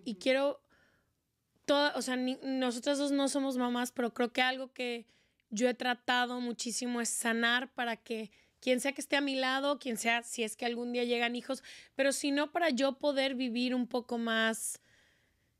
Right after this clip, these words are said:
Speaker 1: no sé, vengo yo de, por ejemplo, yo soy la única mujer del lado de mi mamá que ha habido al-, que había ido a la universidad. O sea, todas habían sido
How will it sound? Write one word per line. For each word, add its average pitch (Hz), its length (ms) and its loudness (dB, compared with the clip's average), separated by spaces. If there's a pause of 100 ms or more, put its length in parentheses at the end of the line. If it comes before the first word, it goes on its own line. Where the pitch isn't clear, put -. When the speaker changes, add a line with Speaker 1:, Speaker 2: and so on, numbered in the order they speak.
Speaker 1:
no 269 180 4
sé, 254 220 2
vengo 247 280 2
yo 262 280 0
de, 254 220 2
por 254 140 -2
ejemplo, 233 260 -2
yo 233 140 -2
soy 269 140 0
la 269 120 2
única 277 340 0
mujer 247 460 0
del 240 120 0
lado 233 140 2
de 233 60 -2
mi 226 140 -4
mamá 226 280 -4
que - 160 -4
ha 220 80 2
habido 220 320 0
al-, 226 160 0 (200)
que 226 100 -2
había 226 220 2
ido 226 160 -2
a 233 60 -2
la 226 80 -4
universidad. 185 600 -4
O - 480 -20
sea, 226 160 0
todas 269 400 2
habían 247 280 0
sido 254 500 -2